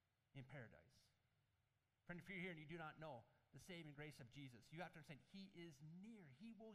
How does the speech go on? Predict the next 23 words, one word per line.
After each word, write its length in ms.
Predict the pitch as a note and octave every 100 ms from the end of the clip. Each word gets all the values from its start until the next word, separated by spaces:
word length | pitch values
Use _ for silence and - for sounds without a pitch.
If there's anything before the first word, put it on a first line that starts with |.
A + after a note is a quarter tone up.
| F#3
hear 160 | G#3
your 240 | G3 F#3+ F#3+
call. 400 | F3+ F3+ E3+ D3+ - - - - - - - - -
He 140 | G#3+
cries, 320 | - A3 A3 -
he 160 | A3
saves. 560 | - G#3+ A3+ A#3+ G#3+ G3
It 80 | E3
says 160 | F#3+ E3+
he 100 | G#3+
fulfills 400 | G3+ A3 A3 G#3
the 80 | G3+
desire 440 | G3 G#3 G#3 F#3+ - - -
of 160 | G3+
those 240 | G#3 A3+ A3+
who 80 | G#3+
fear 200 | A3+ A3
him. 120 | G3+
He 200 | G3+ G3
hears 280 | A3+ A#3 A3+
their 120 | G#3
cry. 240 | - G#3+ F3+
He 200 | A3